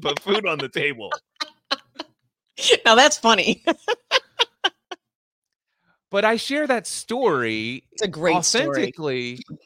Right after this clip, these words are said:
Speaker 1: to tell you that, "Wow," I mean, I, it, it, it's so important. If you wanna step outside of what other people believe are acceptable and stuff like this, that, that carries a lot of weight.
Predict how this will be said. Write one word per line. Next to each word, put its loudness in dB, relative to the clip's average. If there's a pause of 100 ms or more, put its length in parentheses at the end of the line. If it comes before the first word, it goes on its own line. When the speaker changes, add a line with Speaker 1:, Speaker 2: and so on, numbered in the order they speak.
(180)
Speaker 1:
to -6
tell -2
you -8
that, -4
"Wow," 2
I -4
mean, -8
I, -4 (180)
it, -8
it, -6
it's -6
so -2
important. -6
If -18
you -10
wanna -6
step -6
outside -6
of -10
what -6
other -4
people -10
believe -10
are -2
acceptable -8
and -12
stuff -12
like -12
this, -4 (680)
that, -6
that -2
carries -6
a -4
lot -2
of -2
weight. -4